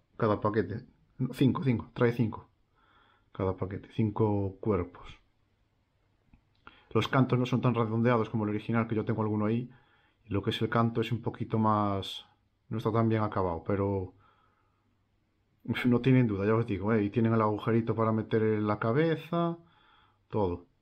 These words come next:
Es prácticamente igual, sacando el detalle ese del, de los bordes, que son un poquito menos redondeados, y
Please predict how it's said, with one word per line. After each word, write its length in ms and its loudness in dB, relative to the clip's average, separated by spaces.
Es 120 -2
prácticamente 720 2
igual, 200 2
sacando 340 2
el 60 6
detalle 500 2
ese 200 -4
del, 760 -2
de 220 0
los 200 0
bordes, 400 2
que 100 -10
son 180 -4
un 100 0
poquito 400 -6
menos 320 0
redondeados, 760 0
y 80 -6